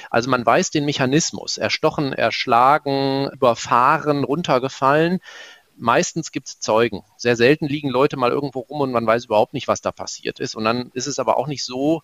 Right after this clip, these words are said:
schwierig. Die kriegen ja eine Traumaspirale, also ein C T von Scheitel bis zu den Füßen. Und dann weiß man, was ist alles kaputt, wo blutet's, was muss hinterher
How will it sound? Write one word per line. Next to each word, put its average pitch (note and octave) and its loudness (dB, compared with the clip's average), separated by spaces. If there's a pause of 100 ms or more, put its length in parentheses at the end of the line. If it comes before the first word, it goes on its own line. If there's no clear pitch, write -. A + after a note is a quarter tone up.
(120)
schwierig. - -4
Die C3+ -16
kriegen C#3+ -6
ja B2 4
eine B2 2
Traumaspirale, A2 0
also G#2+ -4
ein G#2 -8
C A#2+ -4
T C#3 -2
von A2+ -8
Scheitel B2+ 2
bis - -4
zu A#2+ -6
den A2+ -6
Füßen. G3 0 (340)
Und A#2+ -4
dann A#2 2
weiß A2+ 2
man, C#3 0
was A#2+ 2
ist A#2+ -6
alles A2+ 0
kaputt, - -6
wo B2+ -2
blutet's, D#3 -2
was A#2 2
muss B2+ -4
hinterher A2+ 0